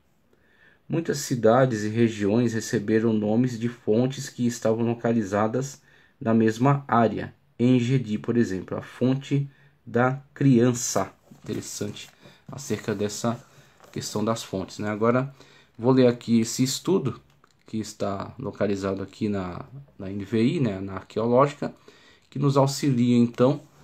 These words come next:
acerca dessas informações relevantes, né, no campo da arqueologia bíblica,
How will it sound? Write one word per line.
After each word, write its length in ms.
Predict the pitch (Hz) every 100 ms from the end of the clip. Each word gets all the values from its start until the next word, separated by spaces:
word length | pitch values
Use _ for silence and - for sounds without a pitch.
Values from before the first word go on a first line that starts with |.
| - -
acerca 680 | - - - 123 - 131
dessas 320 | 120 120 120
informações 560 | 123 120 127 123 123 110
relevantes, 560 | 120 139 107 117 120 -
né, 100 | 110
no 120 | 117
campo 320 | - 117 120
da 100 | 117
arqueologia 560 | 113 - 110 110 113 135
bíblica, 500 | 120 147 147 -